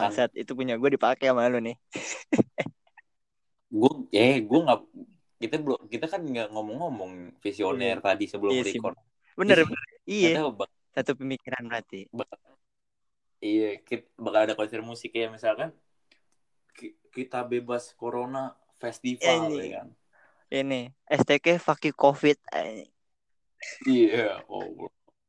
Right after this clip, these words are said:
Speaker 2: Terus ntar kalau live di T V nanti ada ini, apa, eh, misal, misalkan ini ya, kalian tweet, tweet ya, ntar tweet kalian ditampilkan di layar kaca lah, tai,
Speaker 1: Fuck you
Speaker 2: anjing.
Speaker 1: covid.
Speaker 2: Ih.
Speaker 1: Ada yang tulis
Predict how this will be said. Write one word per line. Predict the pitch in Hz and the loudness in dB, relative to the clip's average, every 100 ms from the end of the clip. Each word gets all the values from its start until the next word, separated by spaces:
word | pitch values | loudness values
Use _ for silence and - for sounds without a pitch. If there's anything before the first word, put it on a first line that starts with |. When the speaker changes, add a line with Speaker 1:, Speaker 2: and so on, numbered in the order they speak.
| _ | _
Speaker 2:
Terus | 131 131 | -4 2
ntar | 151 143 | 4 4
kalau | 117 113 107 - - | 0 -2 -4 -8 -4
live | 104 101 | -4 -4
di | 113 107 | -8 -8
T | 110 | -8
V | 123 131 | -6 -6
nanti | 113 135 | -6 -4
ada | 120 107 | -4 -4
ini, | 107 107 95 _ _ _ _ _ | -8 -10 -20 _ _ _ _ _
apa, | 104 120 117 - _ _ _ - | -12 -8 -8 -10 _ _ _ -10
eh, | 95 95 95 95 92 92 | -6 -4 -4 -6 -6 -8
misal, | 98 98 98 - _ | -8 -2 -2 -4 _
misalkan | 101 98 98 123 120 _ _ _ _ _ _ | -8 -4 -2 -4 -8 _ _ _ _ _ _
ini | 135 170 175 | -8 -6 -4
ya, | 170 | -4
kalian | 175 135 147 170 - _ | -2 -4 -4 -8 -12 _
tweet, | - 156 160 _ _ | -2 -2 -2 _ _
tweet | 151 160 | 2 2
ya, | 139 139 | 2 -4
ntar | 139 160 | -4 -6
tweet | - 127 | -6 -8
kalian | - 117 131 | -2 -2 0
ditampilkan | 147 127 113 110 110 131 131 127 | -4 0 0 0 -2 0 -2 -2
di | 117 107 _ _ _ _ | -6 -6 _ _ _ _
layar | 113 117 117 | 0 0 0
kaca | - 110 - 123 127 | -4 -4 -4 -10 -8
lah, | 139 | -10
tai, | 143 117 117 | -6 -4 -2
Speaker 1:
Fuck | 156 | -2
you | 160 | -2
Speaker 2:
anjing. | 160 | -4
Speaker 1:
covid. | 151 151 - 165 - _ 147 - | -4 -6 -6 -8 -10 _ -20 -16
Speaker 2:
Ih. | - - | -14 -12
Speaker 1:
Ada | - 127 | -6 -2
yang | 139 143 | 0 0
tulis | - 143 135 | 0 0 0